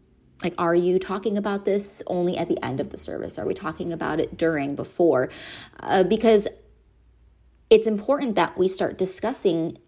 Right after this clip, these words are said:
money, budget, investment with the people that are gonna be paying us up front,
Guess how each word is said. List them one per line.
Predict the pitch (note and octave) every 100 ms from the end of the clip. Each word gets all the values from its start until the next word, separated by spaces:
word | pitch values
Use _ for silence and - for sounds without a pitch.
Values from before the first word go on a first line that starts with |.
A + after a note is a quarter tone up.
| _ _ -
money, | F#3+ G#3+ A3+ D3+ F#3 G3+ _ _ _ _
budget, | E3+ G#3+ A#3+ E3+ E3+ - - _ _ _
investment | E3+ F3+ A#3 - G3 D#3+ F3 -
with | F3 F#3+ C4+
the | G#3+
people | A3 A3 F3+
that | D#3+
are |
gonna | D3+ D#3
be | D3+
paying | D4 G#4 F#3+
us | C#3+ F#3+ - - _ _ _ - - -
up | C4
front, | - C#4+ - - -